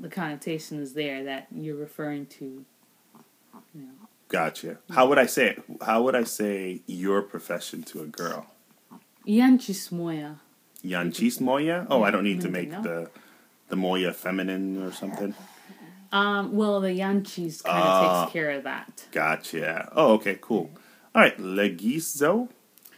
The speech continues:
Speaker 1: Yep, so I said, "Legizo የቤት እመቤት ነኝ." Legizo means meanwhile, or I should say, for the time being.
Speaker 2: Oh, okay.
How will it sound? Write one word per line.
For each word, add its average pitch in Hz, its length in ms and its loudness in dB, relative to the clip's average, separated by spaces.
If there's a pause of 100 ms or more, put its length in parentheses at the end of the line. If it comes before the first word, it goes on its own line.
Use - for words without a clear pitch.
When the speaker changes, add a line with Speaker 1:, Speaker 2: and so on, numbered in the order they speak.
(260)
Speaker 1:
Yep, 226 240 -2
so 202 120 0
I 185 80 2
said, 180 260 -4
"Legizo 214 840 0
የቤት 196 600 2
እመቤት 160 640 -6 (100)
ነኝ." 156 220 -6 (680)
Legizo 185 840 2
means 151 480 -8
meanwhile, 170 1000 -4 (320)
or 165 340 -2 (360)
I 170 80 -8
should - 160 -18
say, 151 440 -10
for - 240 -4
the 170 80 -2
time 165 420 -8
being. 156 500 -8 (880)
Speaker 2:
Oh, 110 220 -2
okay. - 180 -6